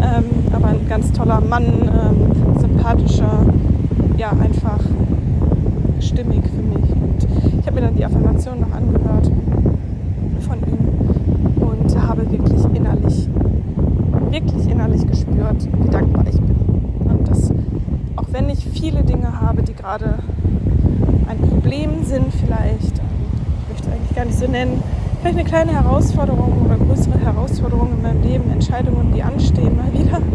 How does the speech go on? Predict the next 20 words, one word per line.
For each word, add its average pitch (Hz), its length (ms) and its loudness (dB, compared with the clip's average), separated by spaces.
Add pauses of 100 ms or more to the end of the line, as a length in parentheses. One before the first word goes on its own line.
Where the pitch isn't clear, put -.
(180)
<laughs> - 340 -2
große - 280 0
Entscheidungen. - 800 0 (1600)
Aber 226 180 2
trotzdem - 440 2 (500)
in - 200 2
mir - 180 2
selbst 233 520 0
dieses - 500 -2
Gefühl - 440 0
des - 160 -2
Vertrauens - 680 0
zu - 60 -4
fühlen, - 480 2
des - 120 0
Selbstvertrauens, - 840 2
des - 140 0
Vertrauens - 500 0
ins - 220 0
Leben, - 360 0